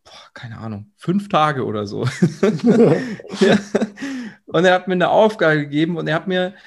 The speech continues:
so ein kleines Holzstück gegeben. Und an dem Holzstück waren unten, war unten so ein Gummi dran. Und oben so eine Kappe, die du abziehen konntest. Also es waren zwei Teile. Ist ziemlich schwierig jetzt hier zu erklären, <laughs> merke ich gerade.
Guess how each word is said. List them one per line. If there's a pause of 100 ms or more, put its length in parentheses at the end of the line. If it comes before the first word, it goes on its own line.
(160)
so
ein
kleines
Holzstück
gegeben.
Und
an
dem
Holzstück
waren
unten,
war
unten
so
ein
Gummi
dran. (840)
Und
oben
so
eine
Kappe, (760)
die
du
abziehen
konntest.
Also
es
waren
zwei
Teile.
Ist
ziemlich
schwierig
jetzt
hier
zu
erklären,
<laughs>
merke
ich
gerade.